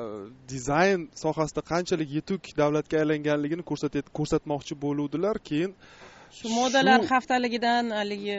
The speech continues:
Speaker 1: shu
Speaker 2: e,
Speaker 1: aktivistlar, faollar yomon qilishdi. O'sha
Speaker 2: bolalar
Speaker 1: yerga
Speaker 2: mehnatiga qarshi piketlar bo'lib, bekor
Speaker 1: osonroq.
Speaker 2: qilingani balki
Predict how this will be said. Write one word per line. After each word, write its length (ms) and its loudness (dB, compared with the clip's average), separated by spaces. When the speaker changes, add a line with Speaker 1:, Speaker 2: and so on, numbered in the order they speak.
Speaker 1:
shu 220 -2
Speaker 2:
e, 180 -2
Speaker 1:
aktivistlar, 840 2
faollar 600 4
yomon 340 2
qilishdi. 400 -10
O'sha 80 2
Speaker 2:
bolalar 300 4
Speaker 1:
yerga 160 0
Speaker 2:
mehnatiga 380 -2
qarshi 420 -6
piketlar 480 -4
bo'lib, 300 -2
bekor 200 2
Speaker 1:
osonroq. 320 6
Speaker 2:
qilingani 500 0
balki 300 -4